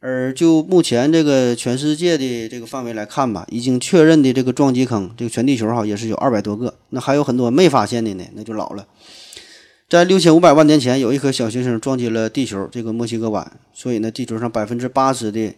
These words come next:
这个生物的种类啊都灭绝了，同时呢，也是导致了恐龙的消失。在一九零八年，这个俄罗斯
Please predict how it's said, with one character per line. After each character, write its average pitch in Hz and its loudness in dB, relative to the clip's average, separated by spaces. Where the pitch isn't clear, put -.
这 120 -12
个 120 -8
生 123 -2
物 135 0
的 120 -2
种 95 -6
类 120 -2
啊 92 -10
都 110 -12
灭 117 -6
绝 90 -10
了， 98 -12
同 123 -4
时 123 -6
呢， 117 -4
也 104 -4
是 104 -10
导 95 -6
致 120 -6
了 104 -8
恐 - -12
龙 98 -10
的 117 -8
消 95 -10
失。 - -16
在 151 0
一 160 2
九 156 2
零 143 2
八 147 6
年， 113 -4
这 123 -6
个 120 -8
俄 110 -6
罗 139 0
斯 117 -8